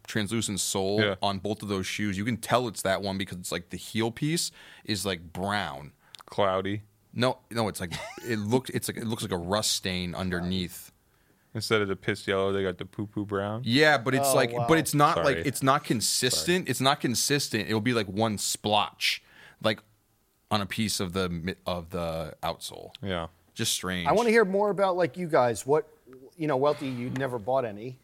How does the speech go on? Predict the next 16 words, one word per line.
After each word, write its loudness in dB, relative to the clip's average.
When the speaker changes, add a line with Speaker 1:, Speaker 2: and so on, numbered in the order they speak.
Speaker 3:
so, 0
but, 2
like, 0
you 2
Speaker 2:
<laughs> 2
Speaker 3:
definitely 2
done. 8
Do 0
you 8
have 10
any 0
that, 2
like, 0
you -8
total 2
were, 2